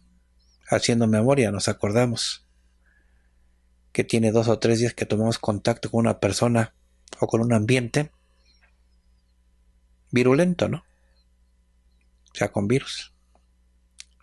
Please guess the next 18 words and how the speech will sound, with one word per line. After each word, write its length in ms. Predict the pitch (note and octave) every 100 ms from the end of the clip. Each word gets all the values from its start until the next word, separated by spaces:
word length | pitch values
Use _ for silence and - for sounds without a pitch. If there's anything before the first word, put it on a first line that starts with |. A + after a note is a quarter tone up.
| _ _ _ _ _ _ _ _ -
Los 160 | B2
virus 200 | B2 C#3+
de 100 | C#3
la 100 | B2+
gripe 320 | A#2+ D3 D3 C3
crecen 600 | B2+ C#3 - B2 A#2 - _ _ _ _ _ _ _ _ _ _ _ _ _ _ _ _ _ _ -
en 140 | A#2+
las 140 | A#2+
superficies 760 | C3+ A#2+ A#2+ A2+ D3 C#3+ - A#2
suaves 440 | - C3 C3 A#2
y 40 | -
cálidas 460 | C3 C3+ B2 A2+
de 120 | A2+ G#2+
nuestra 300 | G2+ - G2+
nariz, 640 | G2+ G#2+ D#3 - - - _ -
de 80 |
nuestra 300 | G#2+ F#2+ -
garganta. 720 | G2 G#2 F#2+ C3+ C#3 - D3